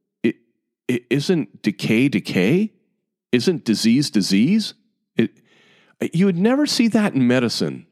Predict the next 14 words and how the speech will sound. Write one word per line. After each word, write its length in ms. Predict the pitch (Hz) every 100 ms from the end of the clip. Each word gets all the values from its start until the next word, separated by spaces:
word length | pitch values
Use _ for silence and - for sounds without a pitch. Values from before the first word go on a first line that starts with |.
| _
I 80 | 127
just 200 | 156 175
want 240 | 185 165
to 60 | 120
point 320 | - 123 110
that 200 | 110 92
out. 320 | 87 76 64 _ _ _ _ _ _ _ - -
So 140 | 127
stop 340 | - 165 175
treating 360 | - 156 143 139
to 120 | 127
the 120 | 107
insurance 420 | 98 92 110 101 90
companies. 640 | - 87 - - - -